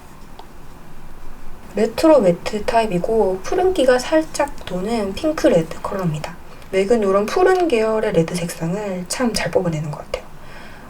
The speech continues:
요 컬러는 솔직히 저는 웜톤이라서 저한테는 막 그렇게 찰떡인 컬러는 아니지만 색상 자체가 너무너무 예뻐서 추천드리고 싶어요. 입술을 컨실러로 커버해주고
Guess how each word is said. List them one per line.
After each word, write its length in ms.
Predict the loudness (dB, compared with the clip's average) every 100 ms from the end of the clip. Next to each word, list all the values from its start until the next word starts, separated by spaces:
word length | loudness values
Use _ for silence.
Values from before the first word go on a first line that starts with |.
| 4
요 120 | 4
컬러는 440 | 6 6 6 6 2
솔직히 880 | -2 -4 -8 -6 -4 -2 0 -2 -4 -12 -6
저는 280 | -4 2 2
웜톤이라서 1300 | 4 4 6 8 10 10 8 2 -2 0 2 4 2 -4 -12 -12 -16 -10
저한테는 1300 | 2 4 4 0 2 2 2 2 2 0 0 -2 -4
막 120 | -6 -8 -6
그렇게 260 | -4 -4 -2
찰떡인 540 | -2 0 2 2 0
컬러는 260 | -2 0 0
아니지만 520 | 0 0 -2 0 -2
색상 360 | -2 0 0
자체가 560 | 0 -4 -6 2 2 4
너무너무 420 | 0 0 2 0
예뻐서 560 | 0 -4 -4 -2 -2 -4
추천드리고 1120 | -8 -10 -6 -4 -2 -2 -2 -2 -2 2 2 0
싶어요. 420 | -8 -6 -4 -4 -6 -18 -18 -6
입술을 480 | -4 -4 0 6 6
컨실러로 500 | 6 4 6 6 6 4
커버해주고 840 | 2 4 2 2 -2 -2 -2